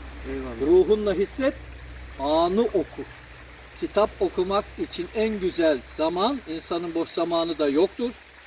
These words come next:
Speaker 2: Evde olduğu kitaba ayıracağı zamandır. Şimdi doğayı içine bir çek bakalım, şöyle derin derin nefes al.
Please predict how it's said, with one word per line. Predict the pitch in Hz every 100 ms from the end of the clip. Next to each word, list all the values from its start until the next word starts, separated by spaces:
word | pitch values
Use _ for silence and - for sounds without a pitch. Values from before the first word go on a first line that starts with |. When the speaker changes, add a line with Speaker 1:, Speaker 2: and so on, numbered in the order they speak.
| - - - -
Speaker 2:
Evde | 190 196 185 233 -
olduğu | 202 196 185 226 240 -
kitaba | - - 185 240
ayıracağı | 208 202 185 196 190
zamandır. | 180 180 170 147 131 - - - - -
Şimdi | 196 190 170 202 202 214 - - -
doğayı | 320 330 349 175 180 370 370 -
içine | - 180 185 170
bir | 175
çek | 214 196
bakalım, | 196 - 180 175
şöyle | - 175 -
derin | 170 190 180
derin | 175 170
nefes | 170 170 -
al. | 165